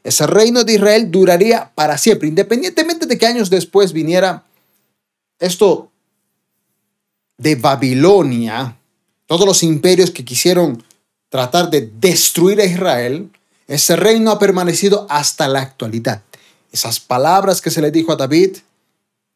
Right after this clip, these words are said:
a través de su hijo Salomón, que haría su reino duradero para siempre, se ha cumplido. Y el verso catorce dice: "Yo seré para él como un padre y él será para mí como un hijo. Si se porta mal, lo castigaré como castiga un padre a su hijo. Pero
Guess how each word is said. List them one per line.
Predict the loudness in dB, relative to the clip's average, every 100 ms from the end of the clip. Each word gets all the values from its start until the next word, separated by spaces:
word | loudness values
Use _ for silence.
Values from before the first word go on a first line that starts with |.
| _ -16
a | -8
través | -6 -4
de | -4
su | -4
hijo | -4
Salomón, | -2 0 2 2 2 0 -6 _ _ _ _ _ _ _ _ _ _ _ _
que | -2
haría | 0 2 4 2 0 -4
su | -6 -4 -2
reino | 2 2 2 -4 -8 -14
duradero | -8 -2 0 0 -2 -2
para | -2 -2
siempre, | -2 -2 -4 -10
se | -8 -6 -8
ha | -8
cumplido. | -14 -14 -8 -8 -10 -12
Y | -6
el | -2
verso | 0
catorce | -2 -2 -4 -4
dice: | -6 -8 -12 -18 -20 -20 -4
"Yo | 0 2
seré | 2 2 2
para | 2 2
él | 0
como | -2 -4
un | -4 0
padre | 0 0 -2
y | -2
él | -2
será | -2 -4 -2
para | -6
mí | -6
como | -6 -4
un | -2
hijo. | -4 -6
Si | -16
se | -14
porta | -8 -8 -4
mal, | -4 -4
lo | -4
castigaré | -8 -8 -6 -6 -8
como | -10 -12
castiga | -12 -8 -6 -6
un | -6
padre | -6 -6
a | -8
su | -10
hijo. | -4
Pero | 0 2 0